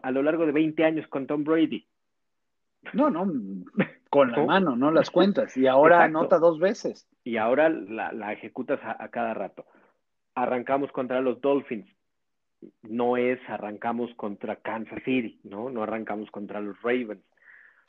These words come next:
Speaker 1: Entonces, hicieron su trabajo tal cual, ¿no? Do your job. Ellos saben que hoy no son los grandes favoritos, pero en medida que, que este equipo empieza a funcionar, yo lo que me preocupaba,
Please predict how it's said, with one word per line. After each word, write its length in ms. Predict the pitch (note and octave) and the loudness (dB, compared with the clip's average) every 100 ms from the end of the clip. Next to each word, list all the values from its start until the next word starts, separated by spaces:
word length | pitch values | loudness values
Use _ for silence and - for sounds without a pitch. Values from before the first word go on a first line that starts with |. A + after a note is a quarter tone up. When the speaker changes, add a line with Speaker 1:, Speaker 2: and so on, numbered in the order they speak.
| _ - | _ -6
Speaker 1:
Entonces, 300 | A3 B3 A#3 - _ _ | -4 -4 -10 -18 _ _
hicieron 480 | E3 D#3 F#3+ G3+ G#3+ | -6 0 2 2 0
su 160 | - F3+ | -2 -2
trabajo 440 | F3 G3 C4 - | 0 0 -2 -6
tal 220 | - C#3 | -4 -4
cual, 240 | - B3 - D#3 | 0 0 -2 -8
¿no? 240 | D3 A#3 _ _ - | -8 -8 _ _ -4
Do 100 | C#3 | 0
your 240 | D#3 E3+ | 0 0
job. 280 | G3 G#3 G#3+ _ _ _ _ _ _ _ _ _ | 0 0 -2 _ _ _ _ _ _ _ _ _
Ellos 260 | D3+ F3+ F3 | 2 4 2
saben 340 | E3+ F3+ F#3 | 2 2 2
que 140 | - C#3+ | 0 0
hoy 140 | D#3 | 2
no 120 | E3+ | 0
son 200 | E3 F3 | -4 -4
los 160 | F3 C#3+ | -4 -2
grandes 440 | C#3 D3 E3 E3 | -2 -2 -2 -4
favoritos, 580 | - D#3 D#3 E3+ E3 B2+ - | -2 0 0 -2 -4 -8 -6
pero 180 | C3 C3+ | -6 -6
en 100 | C#3 | -6
medida 400 | C#3+ G#3 C#4 C4 | -6 -4 -4 -4
que, 260 | C3+ - | -8 -8
que 160 | - C3+ | -6 -8
este 180 | - C3 | -6 -10
equipo 480 | - C3 - F#2+ - _ _ _ _ - | -10 -12 -10 -14 -16 _ _ _ _ -10
empieza 460 | A2+ A2 C3+ D3+ | -10 -6 -6 -6
a 40 | - | -10
funcionar, 720 | B2+ G#2 - G#2 A2+ D3 F#3+ _ _ _ _ _ _ _ - - | -10 -10 -8 -6 -4 -4 -6 _ _ _ _ _ _ _ -20 0
yo 340 | F3+ G#3 G#3 - | 4 4 2 -2
lo 260 | D#3 D3 | 0 0
que 120 | - C#3 | 0 -2
me 140 | C#3 | -2
preocupaba, 920 | C#3 C#3 - C#3 - F3 F#3 G3 G3+ | -2 -4 -4 -6 2 4 4 2 -2